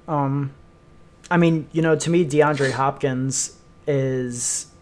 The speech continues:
like Joey said, a, an amazing play. The ownership would definitely be a concern. I'm always looking to fade high, high, uh, high-owned wide receivers in G P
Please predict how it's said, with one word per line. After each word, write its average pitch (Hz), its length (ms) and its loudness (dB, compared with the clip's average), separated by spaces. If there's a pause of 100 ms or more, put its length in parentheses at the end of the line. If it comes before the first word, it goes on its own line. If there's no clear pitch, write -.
(380)
like 139 220 0
Joey 131 220 -2
said, 135 220 -2
a, 123 400 -6
an 139 160 -2
amazing 135 440 -2
play. 131 440 -2 (280)
The 147 140 4
ownership 147 440 2
would 139 100 0
definitely 139 360 -2
be 131 140 -2
a 123 40 -2
concern. 131 440 -4
I'm 127 120 -4
always 127 320 -4
looking 131 300 -6
to 123 80 -6
fade 127 280 -4
high, 123 340 -4
high, 127 380 -2
uh, 117 240 -2
high-owned 123 380 -6
wide 127 240 -4
receivers 127 500 -6
in 127 80 -6
G 127 140 -8
P 131 140 -10